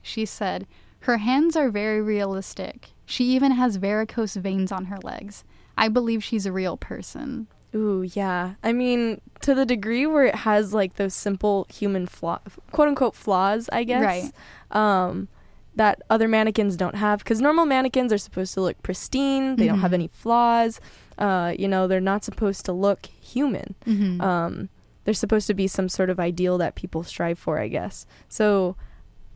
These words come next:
Speaker 2: if someone is that freaked out about how real something looks, then yeah, I mean, it sounds legit almost.
Speaker 1: Yeah, so there's a b-, whole bunch of pictures online, so you guys can go see for yourself. You could just Google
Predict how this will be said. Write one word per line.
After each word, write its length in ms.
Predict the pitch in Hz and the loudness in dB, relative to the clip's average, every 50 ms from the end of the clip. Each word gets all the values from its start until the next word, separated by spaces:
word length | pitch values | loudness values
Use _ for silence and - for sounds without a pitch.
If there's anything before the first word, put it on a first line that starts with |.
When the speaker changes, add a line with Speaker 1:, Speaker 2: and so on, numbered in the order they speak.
| - - | -2 0
Speaker 2:
if 200 | 220 214 - - | 0 0 0 0
someone 360 | - 233 226 240 247 247 233 | 0 0 2 4 2 2 2
is 160 | 220 214 180 | 2 0 2
that 280 | 185 190 190 202 190 - | 2 2 2 2 0 -4
freaked 360 | - - 226 214 190 - - | -4 -4 -4 -4 -4 -4 -2
out 320 | 180 180 185 202 214 - - - - - - | 0 0 2 2 0 0 -4 -10 -16 -8 -6
about 380 | - 202 175 196 180 175 175 - | -4 -2 0 0 0 0 0 -2
how 220 | - - 208 196 190 | -4 -4 -2 -2 -2
real 400 | 180 165 185 185 180 185 196 202 | -2 -4 -2 -2 -2 -2 -4 -4
something 540 | - - 196 196 - - 185 180 170 165 | -4 -4 -6 -4 -4 -6 -6 -6 -6 -4
looks, 340 | 170 175 185 247 269 - - | -4 -4 -4 -4 -6 -8 -12
then 400 | - 180 165 156 160 160 196 202 - - - - - - - - | -10 -10 -10 -8 -10 -10 -12 -14 -16 -20 -20 -20 -20 -20 -18 -8
yeah, 260 | - 180 175 233 320 349 | -6 -2 0 0 0 0
I 180 | 254 170 180 | 0 -2 -2
mean, 380 | 196 202 208 196 180 170 160 - - | -2 -2 -2 -2 -4 -4 -6 -8 -8
it 140 | 196 196 - | -8 -8 -4
sounds 600 | - 175 175 214 269 294 254 - - - - - - - | -4 -2 -2 0 -2 -2 -2 -4 -8 -14 -14 -16 -12 -6
legit 500 | 190 190 185 175 165 - 185 170 - - _ - | -4 -2 -2 -2 -2 -2 -2 -2 -2 -4 _ -10
almost. 540 | - 170 175 170 170 185 185 - - - - - - - - - - - - - - - - | -8 -6 -6 -4 -4 -4 -6 -6 -8 -10 -14 -16 -20 -20 -20 -20 -20 -20 -20 -20 -20 -20 -8
Speaker 1:
Yeah, 440 | - 240 233 233 214 202 190 208 220 | -2 0 2 2 2 2 0 -2 -6
so 520 | - - - 254 233 220 208 202 196 190 - - | -6 0 2 4 4 4 4 2 2 0 0 2
there's 220 | 226 233 247 240 | 2 4 4 4
a 60 | 247 233 | 2 2
b-, 80 | 240 | 0
whole 180 | - - 277 269 | 2 2 2 4
bunch 220 | 277 277 269 262 | 4 4 4 2
of 100 | 247 - | 0 -2
pictures 460 | - - 190 - - - 196 196 190 | -4 -8 -8 -8 -6 -6 -6 -6 -4
online, 560 | 190 190 190 190 185 180 180 180 180 185 190 - | -4 -4 -4 -4 -4 -6 -8 -8 -8 -8 -10 -8
so 220 | - 214 190 185 | -6 -6 -4 -2
you 120 | 190 196 196 | -2 -2 -2
guys 240 | 196 190 190 - - | -2 -4 -4 -6 -6
can 180 | - 214 196 190 | -2 -2 0 0
go 180 | 190 185 180 | -2 -2 -4
see 180 | - - - 185 | -6 -8 -10 -10
for 140 | - - 190 | -8 -6 -6
yourself. 460 | 175 180 185 - - 180 180 185 - | -6 -6 -8 -8 -6 -6 -6 -6 -6
You 80 | 196 190 | -8 -10
could 140 | - 185 - | -8 -8 -8
just 180 | 190 - - | -8 -6 -6
Google 400 | - 196 196 190 196 190 185 - | -6 -6 -4 -4 -4 -4 -6 -8